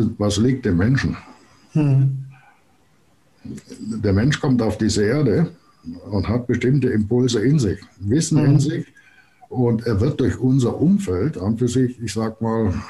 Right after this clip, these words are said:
Speaker 1: hm, gewi-, in gewisser Weise manipuliert.
Speaker 2: Mhm.
Speaker 1: Manche lassen das nicht zu,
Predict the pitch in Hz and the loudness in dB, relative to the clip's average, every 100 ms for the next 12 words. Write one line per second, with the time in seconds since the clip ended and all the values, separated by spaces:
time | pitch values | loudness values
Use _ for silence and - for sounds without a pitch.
0 | - 107 113 117 117 120 98 95 - - | -6 0 2 4 4 4 2 0 -6 -20
1 | - - _ _ _ _ _ _ _ _ | -20 -20 _ _ _ _ _ _ _ _
2 | - 107 123 120 101 127 147 120 107 113 | 0 0 2 2 2 2 2 0 0 2
3 | 113 107 117 117 123 120 87 - - _ | 4 4 2 2 2 2 0 -4 -14 _
4 | _ - 165 160 127 - 113 110 107 110 | _ -4 2 4 4 4 4 2 0 0
5 | 95 104 - 113 170 202 | 2 0 0 0 2 2